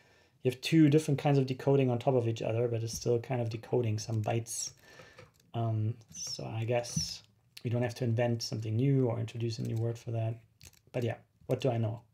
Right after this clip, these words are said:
Naming is hard. And then we still have this issue that,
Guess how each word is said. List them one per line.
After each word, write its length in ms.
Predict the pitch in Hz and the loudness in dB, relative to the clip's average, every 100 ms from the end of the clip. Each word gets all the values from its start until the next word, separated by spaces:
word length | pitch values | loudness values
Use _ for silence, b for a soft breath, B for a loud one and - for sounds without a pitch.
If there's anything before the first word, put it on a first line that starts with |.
| - | -6
Naming 240 | 123 120 | -2 -2
is 100 | 117 | 0
hard. 260 | 151 151 143 B B B B B B _ _ _ - - - - - - - - - _ - - - | 2 2 0 B B B B B B _ _ _ -20 -16 -14 -12 -12 -12 -8 -8 -10 _ -18 -8 -2
And 80 | |
then 100 | 123 | 2
we 80 | 135 | 2
still 300 | 135 - 202 | 2 4 6
have 280 | 190 135 120 | 6 4 2
this 220 | 139 127 - | 0 0 0
issue 260 | 147 - 135 | -2 0 2
that, 360 | 127 127 123 | 4 4 2